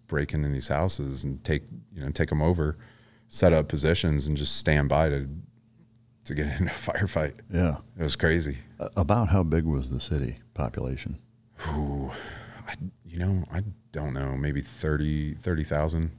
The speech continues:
Speaker 2: Yeah.
Speaker 1: Wasn't huge.
Speaker 2: Um, and when you guys were breaking into these houses, did you ever, I mean, trying to put, like, even for the listener, like,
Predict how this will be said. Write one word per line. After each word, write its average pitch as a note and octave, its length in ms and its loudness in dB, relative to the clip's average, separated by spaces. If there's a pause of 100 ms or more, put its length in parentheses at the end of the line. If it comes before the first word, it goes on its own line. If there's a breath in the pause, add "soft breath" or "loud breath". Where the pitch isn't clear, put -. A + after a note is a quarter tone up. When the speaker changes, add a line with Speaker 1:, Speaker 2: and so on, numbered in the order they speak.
Speaker 2:
Yeah. C2+ 220 -6 (580 soft breath)
Speaker 1:
Wasn't D2+ 280 2
huge. C2 460 -4 (260)
Speaker 2:
Um, D2+ 460 0 (580)
and G#2 140 6
when G2 120 8
you B2 120 4
guys A2+ 140 2
were E2+ 80 2
breaking E2 340 2
into D#2 180 4
these C#2 180 0
houses, D#2 420 2
did D2+ 180 -4
you F#2 120 4
ever, D#2+ 400 2 (380)
I F2 40 0
mean, D#2+ 300 2 (520 soft breath)
trying D3 240 6
to D#2 60 4
put, - 220 6 (760)
like, D2 220 0
even D2+ 260 4
for D2+ 140 0
the C#2 60 0
listener, D#2 360 2
like, C2+ 160 -2